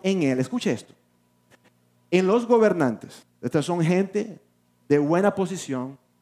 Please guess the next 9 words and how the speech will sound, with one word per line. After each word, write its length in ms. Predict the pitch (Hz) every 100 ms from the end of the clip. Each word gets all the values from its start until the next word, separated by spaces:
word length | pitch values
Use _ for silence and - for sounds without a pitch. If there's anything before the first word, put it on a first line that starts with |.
| _ _ _ _ _ -
de 140 | 175
dinero, 520 | 202 175 120 113 127 131 _ _ _ _ -
de 100 | 139
familia 800 | 139 120 135 170 190 196 170 - _ _ _ _ _ _ _ _
con 180 | 156 139
cosas 480 | 175 185 180 175 143
buenas, 680 | 170 143 120 165 - - - _ _ _ _ _ _ _ _ _ _
gobernantes. 920 | 151 160 135 131 143 110 - 156 - - _ _ _ _ _ _ _
Dice, 400 | 190 185 190 -